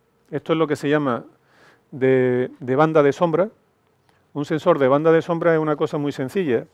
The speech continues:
Consiste básicamente en un plano en el que yo coloco dos, dos fotocélulas,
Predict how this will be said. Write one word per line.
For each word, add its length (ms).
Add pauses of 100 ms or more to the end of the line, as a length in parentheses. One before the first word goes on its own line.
(520)
Consiste 600 (140)
básicamente 600
en 80
un 120
plano 320 (1300)
en 120
el 100
que 140
yo 100
coloco 500 (560)
dos, 440 (400)
dos 260
fotocélulas, 720